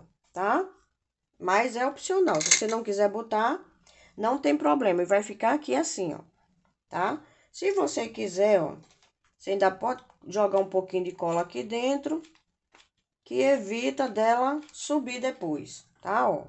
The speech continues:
pronto. Aqui ela não sai mais porque eu botei um pouquinho de cola, pra ela não subir, tá? Pronto. Agora aqui, meninas,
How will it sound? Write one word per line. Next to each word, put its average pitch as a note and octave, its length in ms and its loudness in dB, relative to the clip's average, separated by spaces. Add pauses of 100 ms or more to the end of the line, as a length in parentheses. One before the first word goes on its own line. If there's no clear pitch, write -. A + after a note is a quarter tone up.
(440)
pronto. E3 340 -4
Aqui E3+ 200 -4
ela C4 180 2
não C4+ 140 2
sai D4 260 2
mais B3 240 4
porque - 140 -4
eu A#3+ 60 0
botei A3+ 340 -4
um A#3 60 -6
pouquinho A3+ 340 -6
de D4 80 2
cola, - 440 -2 (180)
pra F3+ 120 -6
ela F3+ 140 2
não G#3 180 0
subir, A3 560 -4 (240)
tá? G#3+ 300 -2 (500)
Pronto. - 400 -6 (340)
Agora B3+ 440 4
aqui, A#3 300 -4
meninas, D#3+ 600 -2